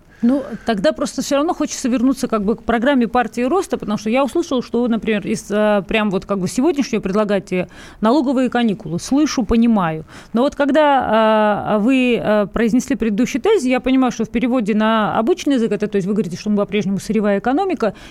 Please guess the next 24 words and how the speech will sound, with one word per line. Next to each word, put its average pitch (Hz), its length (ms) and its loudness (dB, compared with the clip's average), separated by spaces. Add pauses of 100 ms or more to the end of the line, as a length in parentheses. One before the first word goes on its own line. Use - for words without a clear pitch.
и 214 60 0
нам, 262 160 2
конечно, 226 720 0
в 190 480 2
космосе, 220 840 0 (320)
в - 40 -20
промышленности 233 840 0
и 190 200 2
во 196 100 -2
многих 208 320 0
других 196 320 -2
сферах, 262 340 -2
в 185 40 -2
науке, 208 340 0
в 190 60 0
образовании, 208 840 0 (280)
э, 190 340 2
в 208 260 2
придумывании 220 600 0
мира 285 340 2
есть 226 260 0
куда 214 200 0
двигаться 247 380 -2
вперёд. - 480 -4